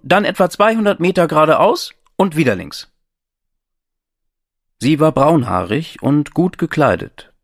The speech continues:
mit Jeans und Stiefeln, einer roten Bluse und einem Auge, das sie gegen die Sonne zusammenkniff.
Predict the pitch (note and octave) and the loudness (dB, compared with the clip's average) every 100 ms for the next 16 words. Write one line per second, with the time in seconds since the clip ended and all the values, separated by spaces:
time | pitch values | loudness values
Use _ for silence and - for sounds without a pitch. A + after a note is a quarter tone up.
0 | _ - - G#2+ C#3 D#3+ - - C#3 - | _ -6 -4 -2 -2 -2 -6 -6 -6 -2
1 | D#3 - D#3 E3+ _ _ _ _ _ - | -4 -2 -2 -4 _ _ _ _ _ -4
2 | A#2+ B2 D#3+ - C3+ D#3 B2 F2+ - - | -2 0 0 0 -2 -2 -4 -4 -4 -4
3 | - _ - A#2+ A2 - - A#2 C3+ D3+ | -6 _ -4 -2 -2 -4 -4 0 0 0
4 | D3+ B2+ B2 C3 A2 A#2 C3+ B2+ A2+ G2+ | 0 -2 -4 -8 -2 -2 0 -2 -2 0
5 | C3 A#2+ A2+ G#2 A2 F2+ - F2 - | -2 -2 -4 -2 -2 -2 -8 -14 -16